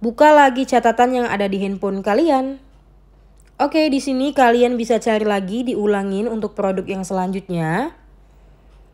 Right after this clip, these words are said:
Ini, klik lagi tanda panah,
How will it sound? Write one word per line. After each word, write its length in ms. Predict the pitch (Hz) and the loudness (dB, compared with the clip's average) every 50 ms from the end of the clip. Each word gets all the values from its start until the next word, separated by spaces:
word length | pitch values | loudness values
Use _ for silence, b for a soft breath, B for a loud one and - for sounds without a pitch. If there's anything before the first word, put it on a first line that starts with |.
| _ _ - | _ _ -6
Ini, 560 | 214 208 214 214 220 233 269 339 381 370 - _ _ - | -4 0 0 2 2 2 2 0 -2 -4 -6 _ _ -2
klik 240 | - 226 226 - 214 | 0 0 0 2 0
lagi 240 | 214 208 202 208 208 | 0 0 0 -2 0
tanda 320 | - 202 196 202 196 190 | 0 0 2 2 0 0
panah, 560 | 190 190 185 185 185 185 196 254 320 349 330 | 0 0 0 0 0 0 0 -2 -2 -4 -6